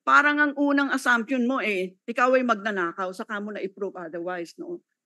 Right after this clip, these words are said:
Bakit ganon? That is why, in other words, well, we are so much banking in foreign direct investment. We should also bank on our local investors and talagang bigyan niya sila ng alagwa para talagang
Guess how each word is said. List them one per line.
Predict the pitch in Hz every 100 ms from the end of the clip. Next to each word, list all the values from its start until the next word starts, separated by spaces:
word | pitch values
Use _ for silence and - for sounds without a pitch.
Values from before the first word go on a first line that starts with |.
| _
Bakit | 302 311 285
ganon? | 190 196 175 156 156 _ _ _
That | 269 330
is | 320 277
why, | 233 214 - -
in |
other | 294 330 269
words, | 247 233
well, | 269 254 - _ - - -
we | 269
are | 269
so | - 330 403
much | 320 - -
banking | 208 214 226 214
in | 202
foreign | 214 196 190
direct | 185 175 170
investment. | 190 180 170 - 160 151 - _ _ _ _ -
We | 349
should | 381 330
also | 320 302
bank | 277 220 202 208 -
on | 269 269
our | 269 254 247 233
local | 262 349 320 240
investors | 220 190 180 180 196 190 -
and | 254 277
talagang | 302 277 269 269 269 _ _ _ -
bigyan | 320 294 349
niya | 339
sila | 320 294 285
ng | 269
alagwa | 254 247 202 185 190 196
para | 285 359
talagang | 339 294 262 262